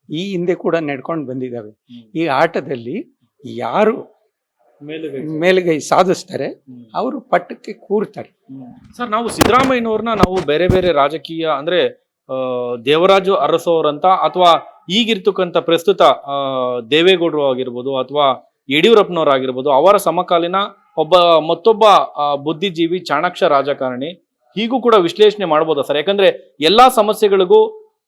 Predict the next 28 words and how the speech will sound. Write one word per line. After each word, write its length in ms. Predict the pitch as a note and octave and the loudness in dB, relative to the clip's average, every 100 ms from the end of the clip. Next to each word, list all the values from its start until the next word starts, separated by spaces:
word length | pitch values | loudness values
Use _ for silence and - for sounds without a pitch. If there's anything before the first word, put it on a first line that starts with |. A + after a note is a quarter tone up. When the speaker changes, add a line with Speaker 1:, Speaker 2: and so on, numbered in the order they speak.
| C#3 | 0
Speaker 2:
ಒಂದೇ 300 | F#3+ A#3+ C#4+ | 2 4 2
ಕಲ್ನಲ್ಲಿ 460 | B3 A3 G3+ F#3+ A3 | 4 4 2 4 4
ಅಥವಾ 280 | E3+ E3 F#3 | 4 2 2
ಒಂದೇ 400 | D#3 F#3+ A#3+ A#3 | 2 0 6 6
ಉತ್ತರ, 340 | F#3 F3 E3+ B2 C#3 | 4 2 2 2 0
ಇವತ್ತು 300 | F3 F#3 D3+ | -2 -2 -2
ಬ್ರೇಕ್‌ಫಾಸ್ಟ್ 520 | C#3 F#3 F3+ F3+ F3+ | 0 0 2 -2 -2
ನ 40 | |
ಈ 100 | E3+ | -8
ಒಂದೇ 240 | D3 D3+ G3 | -6 -2 -2
ಉತ್ತರದಲ್ಲಿ 800 | E3 E3 D3+ D3 D3+ A#2+ - _ | -2 -2 -4 -4 -4 -6 -12 _
ಒಂದೇ 240 | E3 G#3+ A3+ | 0 4 4
ಕಲ್ಲಲ್ಲಿ 340 | G#3+ G3 G3 | 4 2 2
ಒಂದು 180 | F3 D3+ | 0 -2
ಮೂರ್ನಾಲ್ಕು 520 | E3 G3 F#3+ F3+ E3+ | 0 2 2 0 -2
ಅಕ್ಕಿ 180 | D#3 F#3+ | -2 -4
ಒಡೆದು 300 | C3 E3+ F3 | -2 -2 -4
ಮುಗಿಸ್ಬಿಟ್ರ 420 | D3 - D#3 D3 | -8 -10 -8 -6
ಅಂತೇಳಿ, 600 | C#3 C3 B2+ A#2+ _ _ | -4 -6 -8 -10 _ _
ಎಲ್ಲರ 340 | D3+ G#3 A#3 A3 | -4 0 2 4
ಬಾಯನ್ನ 280 | F#3 F#3+ | 2 2
ಮುಚ್ಚಿಸಿದ್ರ 520 | F#3 D#3 - F#3+ E3 D3+ | -2 -4 -4 -4 -4 -4
ಅಂತೇಳಿ. 380 | C3+ B2 A#2+ G#2+ - - - - | -4 -8 -12 -6 -4 -6 -14 -10
Speaker 1:
ನೋಡಿ, 240 | E3+ E3 B2+ | -8 -6 -6
ಈ 680 | C#3+ F3+ D3 C3+ C3 C3 A#2 | -6 -8 -8 -10 -12 -14 -10
ಸಿದ್ದರಾಮಯ್ಯನವರು, 1040 | D3 C#3 F3 E3+ C#3+ C#3 B2+ C3 D3+ - - _ _ _ C3 | -8 0 0 0 -6 -10 -8 -8 -8 -10 -20 _ _ _ -4
ಯಡಿಯೂರಪ್ಪನವರು, 920 | D3+ E3+ - C#3 C3+ A#2+ C#3 - _ _ C3+ | 0 0 -2 -6 -8 -8 -10 -12 _ _ -2
ದೇವೇಗೌಡರು 840 | C#3+ E3+ E3 C3+ A#2 A#2+ D3+ - | 0 0 -2 -4 -6 -6 -8 -10